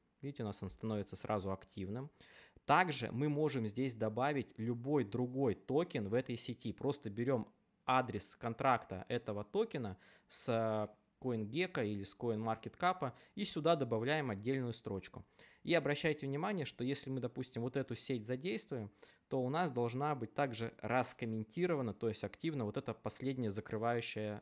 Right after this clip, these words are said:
скобка. Ну и давайте пробежимся, то есть мы смотрим сеть B S C, смотрим сеть Arbitrum, все стейблы здесь,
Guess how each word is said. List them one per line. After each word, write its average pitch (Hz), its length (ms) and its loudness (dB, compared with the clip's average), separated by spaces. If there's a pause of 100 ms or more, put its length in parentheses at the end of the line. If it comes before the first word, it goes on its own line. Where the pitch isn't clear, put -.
скобка. - 480 -8 (1300)
Ну 165 80 2
и 180 40 2
давайте 180 340 4
пробежимся, 160 580 -2
то 139 140 0
есть 131 160 -2
мы 139 480 0
смотрим 131 400 -4
сеть 117 240 -4
B 110 160 -2
S 117 220 -4
C, 165 460 2 (260)
смотрим 120 440 -2
сеть 117 280 -4
Arbitrum, 139 640 -2
все 135 220 -2
стейблы 123 520 -2
здесь, 120 520 -4